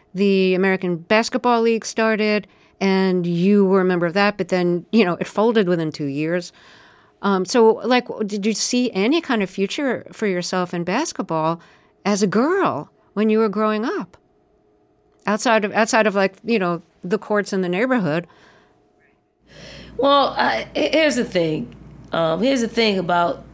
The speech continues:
Speaker 2: imagination. It gives you an opportunity to dream, even, no matter, you know, how outlandish my dreams were. Like, I thought I was gonna play in the N B A.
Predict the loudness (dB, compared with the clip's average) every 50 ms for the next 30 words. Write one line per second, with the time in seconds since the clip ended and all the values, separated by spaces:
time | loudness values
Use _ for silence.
0 | -12 -6 -4 -2 2 4 4 4 4 2 2 0 0 0 0 -2 -4 -6 -8 -10
1 | -14 -16 -18 -20 -20 -20 -20 -20 -10 -2 0 0 2 2 0 0 0 0 0 0
2 | 0 -2 -2 0 0 2 2 2 2 0 -2 -4 -4 -2 -2 0 0 0 0 0
3 | 0 0 -2 -2 -2 -2 0 0 2 2 2 0 -2 -4 -6 -10 -14 -20 -20 -20
4 | -20 -20 -20 -20 -20 -20 -20 -20 -10 -4 -2 0 0 0 0 -2 -4 -4 -4 -4
5 | -6 -6 -4 -2 0 2 2 4 4 4 4 2 0 0 -2 -6 -10 -20 -16 -6
6 | -4 0 2 4 4 4 2 2 2 4 4 4 4 4 2 2 2 2 2 2
7 | 2 4 4 2 2 0 0 -2 -2 -2 -2 -4 -6 -8 -12 -16 -20 -20 -20 -20
8 | -20 -20 -20 -20 -20 -20 -20 -20 -20 -20 -20 -20 -18 -12 -6 -2 0 2 2 2
9 | 2 0 0 0 2 2 2 2 0 -2 0 0 2 2 2 2 4 4 4 4
10 | 2 2 2 2 2 2 2 2 2 4 4 4 4 2 0 0 0 0 0 0
11 | 0 0 0 2 2 2 2 2 2 2 2 2 2 2 2 0 -2 -6